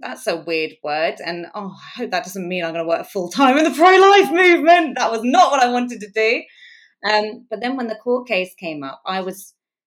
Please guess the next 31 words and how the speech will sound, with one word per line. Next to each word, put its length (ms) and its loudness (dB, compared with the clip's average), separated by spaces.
taking 460 -4
the 180 -12
Crown 720 -4
Prosecution 680 -12
Service. 760 -14
So 180 -14
it 40 -12
was 240 -16
like 200 -16
a 60 -20
representation 920 -16
of 220 -14
going 160 -4
up 120 -14
before 220 -16
the 80 -18
king. 300 -16
I 180 -10
was, 200 -14
it 40 -16
was 100 -14
Ashton 320 -8
<laughs> 80 -2
versus 320 -10
the 60 -8
Crown 360 -2
Prosecution 680 -12
Service. 380 -8
So 220 -6
it 180 -2
was, 380 -2